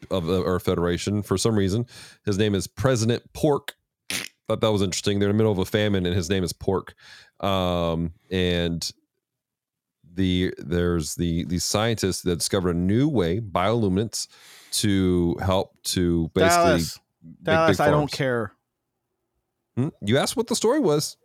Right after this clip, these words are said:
Speaker 1: Kevin. I'm giving you the story, Kevin.
Speaker 2: I, I could never. You, you told me more within that, uh,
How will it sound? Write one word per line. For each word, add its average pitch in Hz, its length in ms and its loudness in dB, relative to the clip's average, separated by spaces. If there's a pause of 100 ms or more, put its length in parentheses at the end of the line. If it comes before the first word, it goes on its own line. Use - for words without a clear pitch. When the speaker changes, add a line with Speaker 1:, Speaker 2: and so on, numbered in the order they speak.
(140)
Speaker 1:
Kevin. 185 320 -2
I'm 131 120 0
giving 180 200 0
you 208 60 0
the 196 60 -2
story, 220 280 0
Kevin. 165 320 0
Speaker 2:
I, 131 300 -2
I 127 40 -4
could 120 220 -4
never. 131 400 -2 (240)
You, 156 200 0 (120)
you 170 120 -2
told 170 260 -2
me 151 100 2
more 139 300 0
within 127 300 -2
that, 120 240 -4 (100)
uh, 120 100 -10